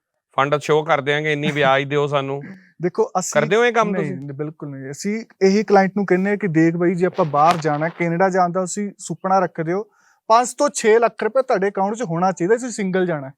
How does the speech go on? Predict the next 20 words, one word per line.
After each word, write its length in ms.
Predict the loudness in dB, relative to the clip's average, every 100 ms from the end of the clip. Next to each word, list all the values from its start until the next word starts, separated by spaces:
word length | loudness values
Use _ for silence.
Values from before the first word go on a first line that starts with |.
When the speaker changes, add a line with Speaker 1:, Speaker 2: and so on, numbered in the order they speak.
| _ _ -8
Speaker 1:
ਹੂੰ। 160 | -4 0
Speaker 2:
ਜੇ 100 | 0 -2 _ _ 0
ਫੈਮਿਲੀ 340 | 2 2 0
ਨਾਲ 140 | -2 0
ਜਾਣਾ 280 | 2 0
ਫਿਰ 140 | -2 0
ਦਸ 260 | 0 -2 -6
ਲੱਖ 100 | -14 -14
ਤੱਕ। 140 | -20 _ -8
Speaker 1:
ਨਹੀਂ 340 | 0 2 4
ਹੈਗੇ 240 | 2 2
ਫਿਰ 140 | 0 0
ਤੁਸੀਂ 300 | -2 -4 -2
ਦਬਾ 260 | 2 2
ਦਿਓਗੇ 280 | 2 -2 -2
ਉਹ 80 | -4
ਛੇ 160 | -2 -2
ਲੱਖ 240 | -2 -4
ਰੁਪਇਆ? 240 | -4 0
Speaker 2:
ਨਹੀਂ, 100 | 2